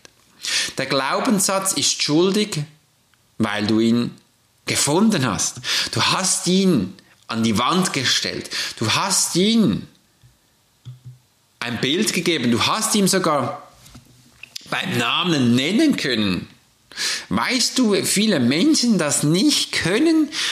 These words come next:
Die haben keinen Plan, dass sie einen Glaubenssatz haben und dass sie noch einen Schuldigen haben. Nee, aber sie motzen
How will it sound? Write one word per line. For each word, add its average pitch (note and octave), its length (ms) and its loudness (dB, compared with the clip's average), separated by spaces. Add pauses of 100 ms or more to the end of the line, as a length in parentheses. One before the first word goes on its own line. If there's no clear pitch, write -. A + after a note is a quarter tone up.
(120)
Die D3+ 140 2
haben F#3+ 300 0
keinen G3+ 400 -2
Plan, A3+ 380 2
dass - 200 0
sie D3+ 160 0
einen A#2+ 180 -4
Glaubenssatz - 720 0
haben D3 280 0
und A#2+ 180 -2
dass A#2+ 160 0
sie B2 80 4
noch G#2+ 160 2
einen G2+ 200 -2
Schuldigen C#4 680 4
haben. F#2 300 -4
Nee, A#3 300 -2 (540)
aber C#3 260 -2 (220)
sie D#3+ 260 0
motzen F#3 640 2